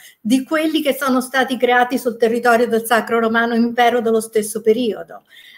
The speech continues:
Eh, quindi, eh, questa universalizzazione e astrazione di concetti non è necessariamente in conflitto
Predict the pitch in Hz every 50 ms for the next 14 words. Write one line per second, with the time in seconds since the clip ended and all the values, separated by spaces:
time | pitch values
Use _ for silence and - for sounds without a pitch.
0 | _ - - 240 240 247 254 269 - - - 339 320 302 277 262 262 254 269 -
1 | - - - - - - - 277 262 - - 349 370 359 - 339 302 294 294 294
2 | 302 302 277 269 277 269 269 - - - 269 262 247 247 226 214 208 254 240 226
3 | 240 - - - 262 262 269 277 277 262 262 254 254 254 - 262 247 247 247 240
4 | 220 208 - - 247 226 226 233 - - 277 269 254 254 220 233 214 208 220 220
5 | 226 226 233 240 208 202 208 - - 233 247 277 311 330 302 269 254 233 226 226
6 | 220 226 226 220 220 - 247 226 220 226 226 226 233 233 233 233 226 208 196 -
7 | - 202 202 214 208 - 233 240 233 233 - - 233 220 226